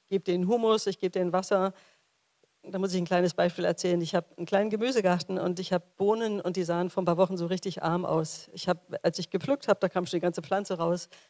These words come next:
weil die so oberflächlich gewurzelt war. Und dann bin ich morgens aufgewacht und da hat, hatte ich die Idee, „Gib doch diesen Pflanzen mal einen richtigen schönen Berg Erde, einfach noch so, dass sie ein bisschen Erde haben, dass sie nicht so armselig da stehen.“ Ja, was für eine tolle Idee, habe ich noch nie in irgendeinem Buch gelesen, mache ich jetzt.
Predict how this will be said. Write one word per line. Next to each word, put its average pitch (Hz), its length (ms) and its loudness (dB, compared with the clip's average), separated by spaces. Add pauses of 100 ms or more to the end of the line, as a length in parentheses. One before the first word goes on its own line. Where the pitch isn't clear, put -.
(120)
weil 180 80 2
die 175 80 0
so 180 140 -2
oberflächlich 185 500 0
gewurzelt 170 420 -2
war. 165 280 -6 (680)
Und 190 100 0
dann 185 100 2
bin 196 80 2
ich 190 140 -2
morgens 185 260 2
aufgewacht 196 600 -2
und 185 60 -2
da 175 80 0
hat, 180 160 -2 (120)
hatte 180 200 -4
ich 165 80 -8
die 180 200 -6
Idee, 190 460 0 (420)
„Gib 220 100 -6
doch 175 120 0
diesen 185 260 -8
Pflanzen 180 340 -4
mal 170 80 -2
einen 170 100 -2
richtigen 175 440 -4
schönen 175 340 0
Berg 165 320 -2
Erde, 170 320 0
einfach 156 240 -6
noch 160 140 -2
so, 175 180 -4
dass 165 180 0
sie - 80 -4
ein 170 60 -2
bisschen 160 220 -2
Erde 165 260 0
haben, 160 140 -4
dass 160 140 -4
sie 165 60 -8
nicht 170 140 -2
so - 100 -6
armselig 165 460 -4
da 170 100 -8
stehen.“ 170 380 -8 (580)
Ja, 160 120 -10
was 156 160 -10
für 165 80 -6
eine 160 80 -6
tolle 165 240 -4
Idee, 175 420 2
habe 165 80 -2
ich 160 80 -8
noch 160 120 -4
nie 190 120 0
in 180 60 0
irgendeinem 175 260 -2
Buch 208 180 -2
gelesen, 180 580 2
mache 170 180 -2
ich 151 100 -8
jetzt. 165 320 -6